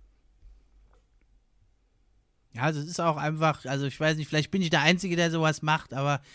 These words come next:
ich guck schon auch, man sollte auch irgendwie gucken, dass es ein Team ist, was auch in echt irgendwie so einigermaßen so spielen könnte. Und dann ist ja auch interessant, mal so ein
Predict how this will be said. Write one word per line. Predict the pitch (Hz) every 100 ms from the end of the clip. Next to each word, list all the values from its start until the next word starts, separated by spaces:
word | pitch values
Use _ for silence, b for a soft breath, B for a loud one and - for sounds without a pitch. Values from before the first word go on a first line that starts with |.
| B
ich | -
guck | - 175
schon | - 165
auch, | 151 156
man | 147 143
sollte | 147 156 143
auch | 147
irgendwie | 165 160
gucken, | 151 170 160
dass | 143 143
es | 156 151
ein |
Team | 156 185 170
ist, | 147
was | 156 151
auch | 151
in |
echt | 139 180 190 -
irgendwie | 151 160 156 160
so | 151 139
einigermaßen | 127 156 151 143 135 139 139 b b b -
so | 143 143
spielen | - 202 247 175
könnte. | 147 143 170
Und | 151
dann | 151
ist | 170 -
ja | 156
auch | 147
interessant, | 175 165 151 156 175 160
mal | 147
so | 139 143
ein | 143